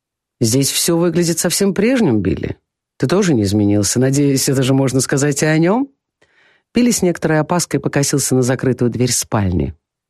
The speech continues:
"Думается, он в кровати. Спит", — сказал он. Было семь часов вечера погожего дня,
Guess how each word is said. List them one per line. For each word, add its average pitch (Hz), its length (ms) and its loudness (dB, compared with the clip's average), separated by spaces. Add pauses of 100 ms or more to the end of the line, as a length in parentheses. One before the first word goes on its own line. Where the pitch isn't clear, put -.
(420)
"Думается, 147 920 0 (260)
он 139 120 2
в - 100 -8
кровати. 127 640 -2 (200)
Спит", — - 500 -2 (420)
сказал 85 400 -2
он. 73 160 -8 (1160)
Было 214 160 4
семь 277 260 0
часов 214 340 0
вечера 160 440 0
погожего 127 560 0
дня, 156 340 0